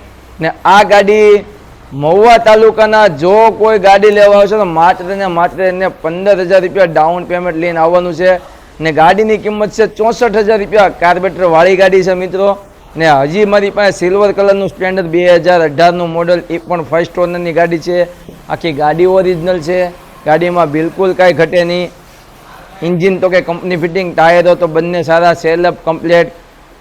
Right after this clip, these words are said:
સિલ્વર કન્ડિશન આખી ઓરિજિનલ છે, બે હજાર અઢારનું મોડલ છે.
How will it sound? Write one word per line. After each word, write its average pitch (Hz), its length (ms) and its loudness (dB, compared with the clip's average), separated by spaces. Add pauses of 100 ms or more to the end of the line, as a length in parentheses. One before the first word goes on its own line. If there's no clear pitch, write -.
સિલ્વર 220 380 0
કન્ડિશન 214 540 -2
આખી 220 380 -2
ઓરિજિનલ 214 500 0
છે, 220 180 2
બે 185 360 2
હજાર 185 220 2
અઢારનું 180 520 0
મોડલ 190 280 0
છે. 202 340 0